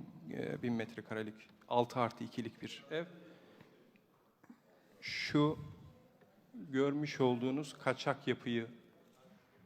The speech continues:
yapmaya çalışmışlar. Kış bahçesi herhalde bu.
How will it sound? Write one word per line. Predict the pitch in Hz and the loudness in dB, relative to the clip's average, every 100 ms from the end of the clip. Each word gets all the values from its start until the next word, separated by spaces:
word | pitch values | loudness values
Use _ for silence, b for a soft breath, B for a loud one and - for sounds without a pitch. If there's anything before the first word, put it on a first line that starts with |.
| - _ - | -20 _ -4
yapmaya | 127 123 - 123 123 120 | 2 2 2 0 0 0
çalışmışlar. | 123 113 - 123 - - 143 - - - - | -2 -4 -4 -8 -4 0 0 0 -14 -20 -2
Kış | - - - | 2 4 8
bahçesi | 120 - 110 117 | 6 6 2 4
herhalde | 113 110 117 | 6 4 0
bu. | 151 | -4